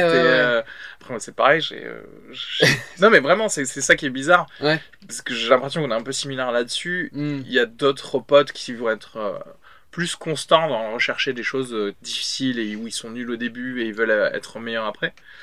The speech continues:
Speaker 2: Hmm.
Speaker 1: Euh, après, c'est peut-être une question de, d'âge, où moi, euh, c'est effectivement, pendant toute mon, ma scolarité normale, euh, tout ce qui pouvait juste couler,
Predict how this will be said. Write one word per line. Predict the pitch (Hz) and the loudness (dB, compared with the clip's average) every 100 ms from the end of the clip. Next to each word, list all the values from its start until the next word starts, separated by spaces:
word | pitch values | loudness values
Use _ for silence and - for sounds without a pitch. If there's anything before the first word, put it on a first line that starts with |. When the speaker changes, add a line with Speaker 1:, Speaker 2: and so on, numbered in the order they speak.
| - - | -18 -8
Speaker 2:
Hmm. | 147 147 131 | -4 -4 0
Speaker 1:
Euh, | 120 113 | 0 0
après, | 110 - | -2 -8
c'est | 113 | -12
peut-être | 117 | -12
une | 117 | -12
question | 110 110 - | -12 -12 -12
de, | 110 101 101 95 95 85 - - - _ - | -8 -8 -8 -10 -16 -20 -20 -20 -20 _ -2
d'âge, | 127 139 160 143 - | 6 6 6 -2 -10
où | - 110 | -16 -14
moi, | 110 113 123 | -10 -8 -6
euh, | 110 | -6
c'est | - | -8
effectivement, | 104 120 - 117 117 | -12 -14 -12 -12 -12
pendant | 107 104 | -12 -14
toute | 101 - | -14 -14
mon, | 123 107 98 | -12 -10 -10
ma | 92 | -10
scolarité | 101 - 110 107 113 123 | -10 -4 -2 -2 -4 -4
normale, | 120 120 127 127 107 85 _ - _ _ _ - | -2 -2 0 0 -2 -6 _ -20 _ _ _ -10
euh, | - 110 - _ | -10 -10 -14 _
tout | - 202 196 | -10 -8 -8
ce | - | -8
qui | - | -8
pouvait | 139 147 139 147 143 | -10 -6 2 4 2
juste | 127 131 - | -2 -14 -18
couler, | - - 147 143 151 | -8 -2 0 0 -4